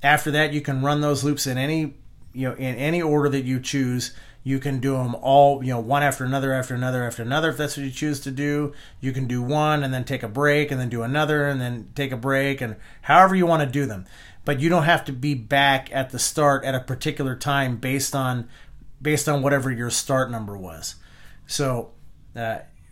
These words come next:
for Enduro guys, that'll make sense. If you're not familiar with the Enduro format, it will make sense after the first race. Um,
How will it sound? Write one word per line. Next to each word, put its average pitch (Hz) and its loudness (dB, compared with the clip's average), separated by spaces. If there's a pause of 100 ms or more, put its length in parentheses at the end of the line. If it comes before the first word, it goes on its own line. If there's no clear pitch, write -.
for 143 -2
Enduro 147 4
guys, 151 4
that'll 143 2
make 127 -2
sense. 175 2 (340)
If 131 -6
you're 135 -2
not 151 2
familiar 151 0
with 139 -2
the 135 -2
Enduro 135 2
format, 143 2 (320)
it 143 -2
will 135 0
make 135 -2
sense 139 -2
after 127 0
the 113 -4
first - -8
race. - -14 (1200)
Um, 123 0